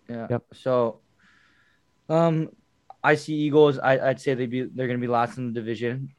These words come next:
Speaker 1: I actually have Washington, uh, before in third place.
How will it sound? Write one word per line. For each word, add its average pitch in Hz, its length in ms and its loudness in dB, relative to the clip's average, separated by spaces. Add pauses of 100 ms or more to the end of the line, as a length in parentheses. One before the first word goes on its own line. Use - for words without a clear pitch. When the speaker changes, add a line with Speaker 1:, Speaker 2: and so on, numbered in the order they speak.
(220)
Speaker 1:
I 135 100 0
actually 143 280 4
have 127 60 -6
Washington, 131 800 0 (160)
uh, 110 220 -4
before 113 460 -6 (360)
in 127 160 -2
third 123 320 6
place. 113 340 -6